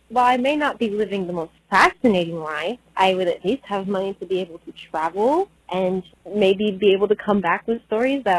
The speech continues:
are at least somewhat entertaining and fascinating to me.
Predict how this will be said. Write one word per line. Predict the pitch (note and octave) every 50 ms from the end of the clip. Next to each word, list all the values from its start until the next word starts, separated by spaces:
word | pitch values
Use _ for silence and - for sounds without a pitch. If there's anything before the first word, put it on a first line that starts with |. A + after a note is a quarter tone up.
| E3+ E3+
are | E3 - - F#3
at | E3+ - F#3
least | G#3+ G3+ - _ -
somewhat | G3+ C4 D4+ D4+ B3+ - -
entertaining | G3+ G#3 F#3+ F#3 - - G3+ F#3+ F#3+ F#3 G3 G3+ F3
and | F3 -
fascinating | G3+ G3+ G3+ - G3+ G3+ G#3 G3 G3 G3
to | - G3
me. | E3 F3+ G#3+ B3+ B3+ G#3 G3 A3 A#3